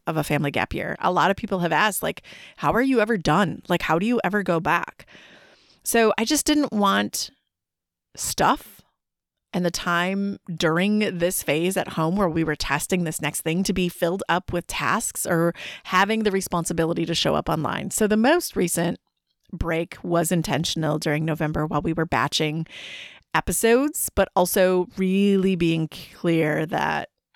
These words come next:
I just wasn't gonna show up online. And then, unfortunately, I got sick. And I haven't been sick in a long time.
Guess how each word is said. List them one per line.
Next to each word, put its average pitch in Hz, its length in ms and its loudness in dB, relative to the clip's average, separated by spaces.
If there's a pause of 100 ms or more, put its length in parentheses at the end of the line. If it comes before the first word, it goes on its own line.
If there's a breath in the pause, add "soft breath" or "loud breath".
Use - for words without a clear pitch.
I 165 140 -2
just 214 180 -4
wasn't 214 240 0
gonna 226 140 2
show 208 220 2
up 254 160 -2
online. 156 360 -2 (120)
And 220 120 4
then, 247 440 2 (560)
unfortunately, 165 640 -2 (460)
I 185 80 -2
got 190 160 2
sick. - 260 -4 (440 loud breath)
And 190 120 0
I 240 60 4
haven't 277 260 2
been 226 120 -2
sick - 180 -2
in 170 80 -4
a 175 40 -2
long 165 160 -2
time. - 320 -8